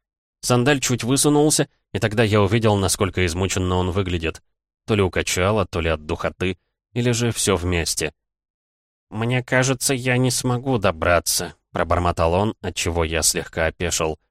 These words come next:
«Знаешь, в этом теле меня никогда не тошнило.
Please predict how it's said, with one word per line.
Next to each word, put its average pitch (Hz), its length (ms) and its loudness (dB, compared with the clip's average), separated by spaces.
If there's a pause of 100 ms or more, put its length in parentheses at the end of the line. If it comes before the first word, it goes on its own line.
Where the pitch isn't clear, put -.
(400)
«Знаешь, 107 520 -2
в 110 40 -2
этом 107 300 0
теле 110 280 0
меня 104 280 0
никогда 101 460 0
не 101 140 0
тошнило. 98 720 -2